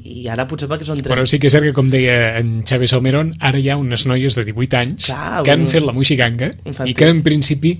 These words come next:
Speaker 2: no la faran mai més, a no ser que
Speaker 1: I que,
Speaker 2: vaja.
Speaker 1: i que, i que, i que la van recuperar elles.
Speaker 2: I que la van recuperar. O, com a mínim, elles
Speaker 1: El ball infantil.
Speaker 2: es van comprometre
Speaker 1: Sí, sí.
Speaker 2: a la seva recuperació quan no hi havia, quan no hi
Speaker 1: Mhm.
Speaker 2: havia balladors.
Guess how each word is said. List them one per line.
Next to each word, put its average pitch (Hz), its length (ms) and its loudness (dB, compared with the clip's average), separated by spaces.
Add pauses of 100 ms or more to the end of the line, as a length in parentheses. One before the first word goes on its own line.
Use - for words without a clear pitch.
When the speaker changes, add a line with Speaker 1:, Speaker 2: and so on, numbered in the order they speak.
(160)
Speaker 2:
no 123 240 -2
la 123 80 0
faran 131 220 2
mai 123 160 0
més, 127 260 0 (240)
a - 80 -6
no 110 160 -6
ser 117 160 -2
que 113 140 -4 (340)
Speaker 1:
I 160 80 -6
que, 127 240 -4
Speaker 2:
vaja. 117 300 -6 (340)
Speaker 1:
i - 160 -12
que, 120 160 -12
i - 80 -12
que, - 220 -10
i - 20 -10
que 113 160 -8
la 107 80 -8
van 104 80 -8
recuperar 131 400 -4
elles. 123 240 -10
Speaker 2:
I 117 160 -6
que 110 80 -2
la 98 80 -6
van 107 160 -4
recuperar. 107 320 -2 (480)
O, 135 80 -6
com 131 160 -4
a 113 80 -4
mínim, 156 300 2 (100)
elles 160 400 2
Speaker 1:
El 131 80 -2
ball 123 140 -4
infantil. 123 180 0
Speaker 2:
es 135 80 2
van 156 180 6
comprometre 143 720 2
Speaker 1:
Sí, - 60 -10
sí. 123 80 -6 (100)
Speaker 2:
a 127 80 0
la 113 160 0
seva 127 240 2
recuperació 123 640 0
quan 127 160 0
no 127 80 0
hi 135 80 2
havia, 135 300 0 (260)
quan - 140 -4
no - 20 -2
hi 113 60 0
Speaker 1:
Mhm. 117 80 0
Speaker 2:
havia 117 160 0
balladors. 107 400 -4